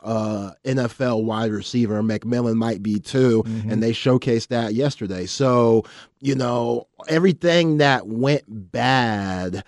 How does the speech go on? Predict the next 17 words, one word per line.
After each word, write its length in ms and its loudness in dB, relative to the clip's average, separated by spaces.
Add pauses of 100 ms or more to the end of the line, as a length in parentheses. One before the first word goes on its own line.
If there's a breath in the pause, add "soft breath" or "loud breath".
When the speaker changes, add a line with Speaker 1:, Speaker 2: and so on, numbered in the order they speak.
(140)
Speaker 1:
I 120 -4
think, 200 -4
had 200 -4
a 60 -6
lot 340 -2
to 100 -8
do 400 4
with 300 2
missing 540 -2
the 80 -4
three 260 0
guys 320 -4
that 100 -4
I 100 -6
just 320 -8
named, 360 -8
Demo, 640 -2